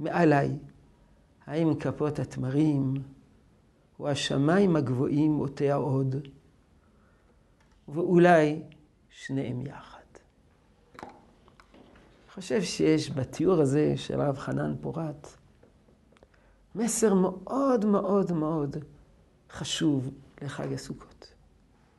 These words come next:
הסכך, הדליל, שדרכו אמורים לראות את הכוכבים,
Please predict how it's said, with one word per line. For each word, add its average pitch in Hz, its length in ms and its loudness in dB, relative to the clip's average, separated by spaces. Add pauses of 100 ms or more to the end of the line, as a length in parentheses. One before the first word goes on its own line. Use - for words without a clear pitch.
(2000)
הסכך, - 760 -4 (1400)
הדליל, 165 680 4 (1040)
שדרכו 254 1080 4 (1500)
אמורים 240 340 6
לראות 226 280 4
את 165 100 -4
הכוכבים, 135 540 -10